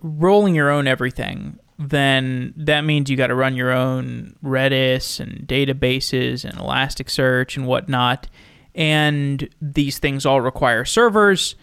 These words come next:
Kubernetes is your server infrastructure. That means you are managing servers that are underlying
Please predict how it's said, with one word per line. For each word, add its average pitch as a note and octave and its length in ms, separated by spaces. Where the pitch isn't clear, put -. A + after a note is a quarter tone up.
Kubernetes C#3 640
is B2+ 160
your A#2+ 240
server E3 340
infrastructure. D3+ 840
That C#3+ 220
means C#3 240
you C3+ 100
are B2 80
managing C3 540
servers B2+ 540
that C3 120
are A2 80
underlying B2+ 720